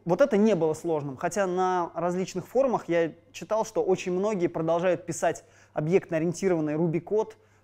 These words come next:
а, на, на Эликсире, что совсем неправильно, и код страдает, естественно, от этого. Ну, привыкнуть также нужно к тем, что модули вместо классов и объекты, э, и процессы вместо объектов,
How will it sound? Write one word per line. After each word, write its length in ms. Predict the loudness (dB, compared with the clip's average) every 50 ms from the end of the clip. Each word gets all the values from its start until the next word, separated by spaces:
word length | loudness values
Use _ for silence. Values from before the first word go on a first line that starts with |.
| _
а, 200 | -6 -4 -2 -2
на, 680 | -2 -2 -2 0 2 2 4 4 2 2 0 -2 -6 -14 _ -6
на 160 | 0 2 2
Эликсире, 580 | 4 2 2 0 -2 -4 -2 -2 -2 -2 -4 -10 -12 -20 _ _ _ -20
что 540 | -10 -4 0 2 4 4 2 2 -2 -8 -20 _ _ _ _
совсем 380 | -12 -10 -8 -4 -2 -2 0 -2
неправильно, 580 | 0 2 4 6 6 6 4 0 -6 -10 -10 -8
и 380 | -4 -2 -2 0 0 -2 -2 -6 _ _ -12 -6
код 180 | -4 -4 -4
страдает, 460 | -2 0 0 2 4 2 2 0 -2 -8
естественно, 380 | -12 -14 -14 -16 -14 -14 -14
от 100 | -12 -12
этого. 260 | -14 -14 -14 -18 -20 -20 _ _ -20 -20 -10 -4
Ну, 160 | -2 0 0
привыкнуть 460 | 2 4 4 4 4 2 0 -4 -2
также 280 | 0 0 0 0 0 -2
нужно 320 | -2 -2 -2 -4 -6 -8
к 80 | -10 -10
тем, 200 | -8 -6 -6 -6
что 240 | -6 -8 -12 -12 -12 _ _ _ _
модули 420 | -2 0 2 4 4 4 4 4 2
вместо 340 | 2 0 -2 -4 -4 -10 -10
классов 580 | -6 -2 2 2 2 2 2 -2 -6 -4 -2
и 40 | -2
объекты, 680 | -2 0 0 0 0 -2 -2 -6 -6 -6 -6 -6 -6 -10
э, 460 | -8 -4 -2 0 2 2 2 2 0 -2 -6
и 180 | -6 -4 -4 -4
процессы 520 | -2 -4 -4 -2 0 -2 -2 -2 -2 -4
вместо 340 | -4 -2 -4 -4 -4 -2 -2
объектов, 580 | -2 -2 0 0 0 0 0 -2 -6 -6 -6